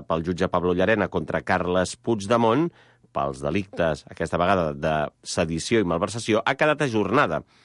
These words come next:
després de les qüestions prèvies d'avui fins al setze de desembre. La defensa de l'expresident de la Generalitat vol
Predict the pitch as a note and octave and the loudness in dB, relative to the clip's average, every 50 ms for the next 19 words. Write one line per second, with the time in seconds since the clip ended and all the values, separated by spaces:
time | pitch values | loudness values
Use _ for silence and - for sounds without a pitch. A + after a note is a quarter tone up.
0 | - - - _ _ _ - - E2 - - _ - E2+ F2+ F2+ F2 E2 - - | -20 -20 -20 _ _ _ -10 -8 -8 -8 -8 _ -2 2 2 2 2 2 -2 -6
1 | - - - - D#2+ D#2+ - - E2+ E2 - G2 E2+ D#2+ - F2+ F2+ F2 F#2+ G2+ | -14 -10 -6 -4 -4 -4 -4 -4 -4 -2 -2 -2 -2 -2 -2 -2 0 0 0 2
2 | A2+ G2+ F#2+ G#2 A#2 - - - - - - C3 C3+ C3+ B2+ B2+ B2+ A#2 G#2 - | 2 2 2 2 0 -2 -6 -16 -20 -8 -2 0 2 2 2 2 2 0 2 2
3 | A#2 A2 G#2 A2+ A2+ A2+ - - F#2 G#2 G#2+ A2 G#2 F2 G2+ F#2 D#2 C#2+ - C#2+ | 0 2 2 2 2 2 2 0 0 0 2 2 2 2 0 0 0 -2 -4 -6
4 | C2 - - - - - - - E2+ E2 D#2+ D#2+ D#2+ D#2+ D#2+ D#2+ D2+ D2 D#2+ E2 | -6 -8 -10 -16 -20 -20 -14 -8 -4 0 2 2 2 2 2 0 0 0 -2 0
5 | - G#2+ G#2 G2 F#2+ F2 - - F2+ F2 E2+ E2+ E2 D#2 E2+ E2 E2 E2+ D2+ - | 2 2 2 2 2 0 0 0 0 2 2 2 0 0 0 0 -2 -2 -4 -6
6 | - D#2+ - F2 F2 E2 E2+ F2 E2+ G2 F#2+ F#2 F2+ E2+ E2+ E2+ F2 E2+ E2 E2 | -8 -6 -4 -2 -2 0 0 0 2 2 2 2 2 0 0 0 0 0 0 0
7 | F2 E2 E2 E2 D#2+ E2 E2+ - - B2+ C#3 C#3+ C#3 - _ _ - _ _ _ | 0 0 0 -2 -2 -2 -2 0 2 2 2 2 0 -4 _ _ -20 _ _ _
8 | - E2+ E2+ G2+ G2 F#2+ F#2 F#2 F2 | -8 -2 2 2 4 4 2 0 -2